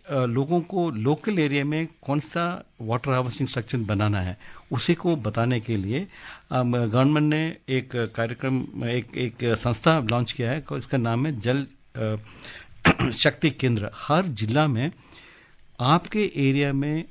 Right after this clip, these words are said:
आपके अबो-, आबोहवा के, अ, जो भी suitable है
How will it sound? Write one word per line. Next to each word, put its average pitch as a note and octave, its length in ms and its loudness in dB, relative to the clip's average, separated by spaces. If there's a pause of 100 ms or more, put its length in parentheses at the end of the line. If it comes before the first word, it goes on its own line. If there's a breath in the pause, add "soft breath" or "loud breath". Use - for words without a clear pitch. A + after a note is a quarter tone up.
(100)
आपके B2 280 -4
अबो-, B2+ 600 0
आबोहवा C#3 540 2
के, C3+ 300 -2
अ, - 100 -10 (100)
जो A#2 320 -4
भी A#2 160 -2
suitable A#2+ 540 -2
है A2+ 220 0